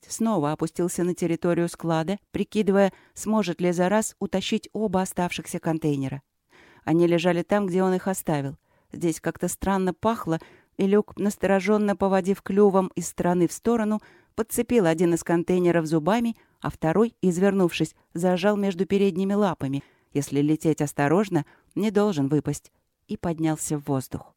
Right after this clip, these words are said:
Движение он заметил краем глаза, инстинктивно рванулся в бок, разворачиваясь, и чертыхнулся, едва не выронив из клюва добычу. Из-за ангаров в свете луны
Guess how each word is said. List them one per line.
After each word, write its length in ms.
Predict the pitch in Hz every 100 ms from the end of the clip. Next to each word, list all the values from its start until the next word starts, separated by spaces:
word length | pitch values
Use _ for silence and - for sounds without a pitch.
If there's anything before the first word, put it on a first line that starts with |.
| _ _ _ _ _ _ _ _ _ _ _ _
Движение 800 | - 147 147 131 165 202 220 214 - -
он 200 | 185 180
заметил 500 | 185 175 175 180 170
краем 380 | 156 151 156
глаза, 500 | 147 147 131 127 135 - _ -
инстинктивно 760 | 180 - 185 180 - 190 180
рванулся 540 | 180 170 175 170 - 170
в 60 |
бок, 360 | 160 165 156 - -
разворачиваясь, 880 | 147 139 139 147 139 131 131 135 - _ _ _
и 100 | 196
чертыхнулся, 960 | - 190 180 - 175 196 208 202 - 165 - _ -
едва 420 | 202 165 180 196
не 120 | 185
выронив 480 | 175 180 170 165 165
из 120 | 165
клюва 320 | - 156 151
добычу. 480 | 143 143 131 - - - _ _ _ _ _ _
Из-за 340 | - 143 151 151
ангаров 500 | 151 165 190 160 -
в 60 |
свете 360 | - 165 165 170
луны 380 | 165 170 185